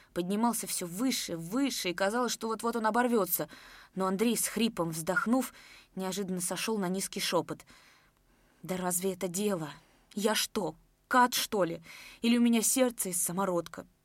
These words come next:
Мне война влилась, а...» И опять перешел на крик. «У Гаева детей одиннадцать штук!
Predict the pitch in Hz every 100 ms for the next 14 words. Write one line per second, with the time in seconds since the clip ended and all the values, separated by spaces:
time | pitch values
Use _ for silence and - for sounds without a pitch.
0 | _ - 196 220 214 233 240 262 220 202
1 | 226 277 254 180 - - - - _ _
2 | _ - 160 160 185 180 - 165 165 180
3 | 170 165 165 160 147 - - - - -
4 | - - 247 214 220 269 233 190 196 180
5 | 208 - 269 277 226 214 196 262 269 240
6 | 262 240 - - 262 190